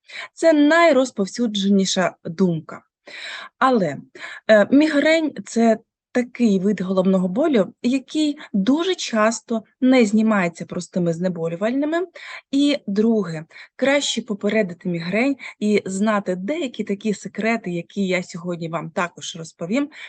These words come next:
щоб не припускати цього виду головного болю. А для того перше визначитись, які ознаки саме мігренозного головного болю. Це повторювані епізоди головного болю,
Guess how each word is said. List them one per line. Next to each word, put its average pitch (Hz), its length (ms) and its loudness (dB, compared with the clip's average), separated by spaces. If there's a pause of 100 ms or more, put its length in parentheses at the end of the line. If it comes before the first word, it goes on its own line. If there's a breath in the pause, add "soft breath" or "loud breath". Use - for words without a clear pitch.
щоб - 420 -6
не 285 260 2
припускати 208 800 -4 (180 loud breath)
цього 175 300 -4
виду 190 220 -2
головного 170 480 -4
болю. 151 340 -8 (720 loud breath)
А 254 100 0
для 202 180 -2
того 339 340 -2
перше 185 500 -2
визначитись, 180 680 -6 (320 loud breath)
які 240 580 -2
ознаки 180 840 -2 (220 loud breath)
саме 220 580 0
мігренозного 185 880 -2
головного 175 580 -4
болю. 160 340 -8 (760 loud breath)
Це 320 300 0 (120)
повторювані 214 1040 0
епізоди 190 520 -2
головного 180 500 -4
болю, 160 340 -10